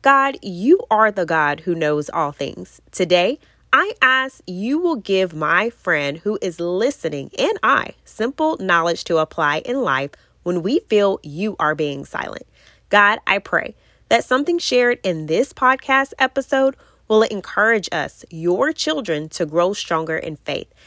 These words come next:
It is in your son, Jesus' name I pray. Amen. Amen, friend. We are going to do something a little different today. If you press play on this episode, I believe you fit one or two categories. One, you are currently feeling like God is silent,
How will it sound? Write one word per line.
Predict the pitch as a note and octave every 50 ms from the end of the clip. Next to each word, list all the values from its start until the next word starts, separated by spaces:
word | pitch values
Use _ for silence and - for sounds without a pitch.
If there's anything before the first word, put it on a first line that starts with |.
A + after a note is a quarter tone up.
| - - _ _ -
It | G#3+ G3+ G3
is | G3 F3+
in | F#3 F3+ F3
your | D#3 D3+ D3+ F3 A#3
son, | - - A#3+ A#3+ A#3
Jesus' | G3+ G3+ G#3+ G#3 G#3+ G3+ -
name | G#3 F#3+ F#3+
I | F3 E3
pray. | F3 - B3+ C4+ C#4 D4 D#4 _ _ _ - E3
Amen. | E3 E3 D#3 D3 C#3 C#3 C#3 C#3 C#3+ _ - - - _ _ - -
Amen, | D#4+ E4 F4 F4 F4 E4+ E4+
friend. | - E4+ E4+ E4 E4 E4 D#4+ - -
We | A#3+ A3 D#4 C#5+ D#5+ D#5+ D5 B4+
are | D#4
going | B3 C4 C4+ C4+ C4+ B3
to | - B3
do | F#3+ E3+ G#3+ A3+
something | A#3 - A3+ G#3+ G3+ - E3+ E3 -
a | - F3+
little | F#3+ C4+ F#4+ B4+ C#5+ B4+ G#3 D#3+
different | D3+ C#3+ F3 E3 - - C3+ - -
today. | - E3+ - - - - - - _ _ _ _ - - _ _
If | - C4 C#4 B3+
you | D4+ G4 G#4+
press | G#4+ F#4+ F#4+ F4 E4 - -
play | - - A#3 A3+ A3+ -
on | G#3 G3 F#3+
this | F#3+ G3 F#3+ -
episode, | - F3+ D#3+ - D3+ - - D3 C#3 C3+ - - - -
I | - B3 F4+
believe | F4+ F4 D#4+ D4+ D4 C4+ B3 G#3
you | F#3 G3+ C4+ -
fit | - - - A3+ A3 A3 -
one | D#3 D3+ E3+ G#3+ B3 C4
or | B3+ A#3
two | - - B3+
categories. | A3+ - G#3+ G#3+ C4 - F3+ D3 - - - G2+ - G#3+ - - _ _ _ _ _ -
One, | D#3+ D#3+ D#3+ D#3 D#3+ G#3+ C#4 - _ _ _ _ _
you | - A3+ B3
are | A#3+ A3+
currently | - - A#3 A3 G#3+ - G#3 G3+
feeling | - - - F3+ F3+ G3 A3 A#3
like | A3+ F#3+ F#3 F#3+ -
God | C#3+ E3 D#3 D3+ D#3+ F3
is | A3 A#3
silent, | - - D3+ D3 D3 D3 D3 -